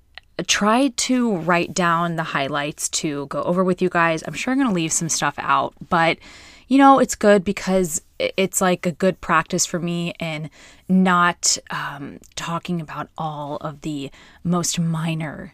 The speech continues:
details and really focusing on the big moments that, um, are more important. So before we dive in, I just wanna make sure that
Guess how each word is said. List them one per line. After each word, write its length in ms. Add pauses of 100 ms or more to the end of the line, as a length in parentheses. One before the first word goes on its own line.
(140)
details 640
and 220
really 240
focusing 640
on 320
the 100
big 260
moments 600 (400)
that, 680 (120)
um, 540 (140)
are 400
more 240
important. 640 (360)
So 800 (120)
before 420
we 140
dive 400
in, 240
I 140
just 220
wanna 120
make 200
sure 400
that 320